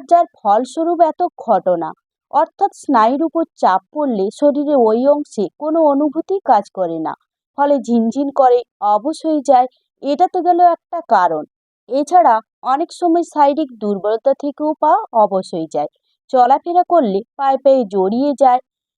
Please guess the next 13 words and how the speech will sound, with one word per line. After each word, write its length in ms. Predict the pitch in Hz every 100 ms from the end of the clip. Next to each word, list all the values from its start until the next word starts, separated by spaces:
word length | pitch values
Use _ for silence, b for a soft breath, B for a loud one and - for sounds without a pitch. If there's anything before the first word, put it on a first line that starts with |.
| -
এছাড়া 460 | 254 277 381 359 254 262 _ 196
যদি 240 | 226 262 277 -
কোনো 280 | 214 226 285
কারণে 400 | 330 320 320 208 208
শরীরে 420 | _ 311 320 302 302
বিভিন্ন 460 | 220 208 262 277 302
অংশে 300 | 294 294 320
রক্ত 320 | 277 247 _ 339 359
না 160 | 269 220 202
পৌঁছায়, 480 | 185 170 - 170 - _ _ _ -
তখনও 400 | 240 240 311 311
পায়ে 240 | 285 269 262
ঝিনঝিন 460 | 202 214 214 214 285